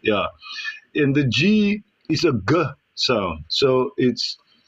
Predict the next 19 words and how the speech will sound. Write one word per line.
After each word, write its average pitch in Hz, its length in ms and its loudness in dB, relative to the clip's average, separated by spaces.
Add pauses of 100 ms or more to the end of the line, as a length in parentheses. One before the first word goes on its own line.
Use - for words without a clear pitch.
(280)
um, 120 440 0
gun 160 380 2
guns. 123 760 0 (520)
You 117 120 0
know, 127 240 2 (140)
that's 127 280 -2
thank 170 360 0
you. 117 220 2 (880)
Kai 208 440 2
kan 131 280 2
guns 127 600 -2 (420)
is 123 420 0 (220)
thank 151 360 0
you 147 260 2
very 131 280 2
much 151 380 0
or 143 260 2
great 151 380 0
thanks. 156 540 0